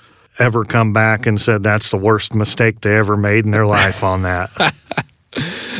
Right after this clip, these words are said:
Speaker 2: I could imagine. I mean, if I had to rank, you know, stubbing your toe in the middle of the night and getting your fingers pinched in row cleaners, that, that may be a toss-up, you know, so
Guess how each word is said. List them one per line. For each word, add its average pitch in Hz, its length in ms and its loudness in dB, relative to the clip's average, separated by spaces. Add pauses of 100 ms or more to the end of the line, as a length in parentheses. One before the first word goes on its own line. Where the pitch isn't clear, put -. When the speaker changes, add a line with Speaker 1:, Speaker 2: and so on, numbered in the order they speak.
(140)
Speaker 2:
I 147 180 2
could 151 140 2
imagine. 123 560 2
I 120 180 2
mean, 127 200 4
if 123 140 2
I 151 100 4
had 156 160 2
to 135 80 2
rank, 123 460 2
you 117 40 4
know, 110 200 4
stubbing 131 420 2
your 113 140 4
toe 123 320 4
in 117 80 2
the 107 80 2
middle 113 280 4
of 110 60 2
the 107 80 4
night 107 380 4
and 104 200 2
getting 110 240 4
your 101 120 4
fingers 107 400 2
pinched 107 320 2
in 98 100 2
row 101 220 4
cleaners, 110 460 4
that, 107 180 2
that 107 160 0
may 110 160 4
be 110 160 4
a 92 40 4
toss-up, 95 600 0
you 95 80 2
know, 90 240 -2
so 90 440 2